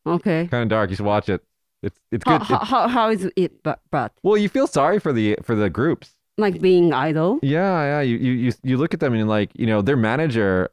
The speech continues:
Speaker 2: uh, N sync's idol, uh, manager really took advantage of them, and he did a lot of bad things.
Speaker 1: Huh.
Speaker 2: He was, he was kinda rapey too.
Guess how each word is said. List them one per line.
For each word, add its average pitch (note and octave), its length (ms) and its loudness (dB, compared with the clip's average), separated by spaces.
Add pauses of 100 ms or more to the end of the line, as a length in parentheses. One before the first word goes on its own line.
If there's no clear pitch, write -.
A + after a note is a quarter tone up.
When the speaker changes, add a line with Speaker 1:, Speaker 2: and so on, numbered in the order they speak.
Speaker 2:
uh, G2+ 240 2
N B2+ 140 0
sync's D3 240 -4
idol, G#2+ 480 0
uh, G2 180 0
manager G2+ 560 0
really A2+ 320 0
took - 140 -8
advantage G2 400 -2
of G2 80 0
them, F2 140 0
and F2 120 0
he A2+ 120 -2
did G#2 140 -2
a G#2 40 0
lot F#2+ 120 0
of D#2+ 60 -2
bad F2 240 -2
things. F2+ 320 -4
Speaker 1:
Huh. D#3 760 -2
Speaker 2:
He B2 80 -2
was, A2+ 140 -2
he C3 80 -2
was C#3 140 -4
kinda D3+ 260 -4
rapey G2+ 500 -2
too. G#2 300 -2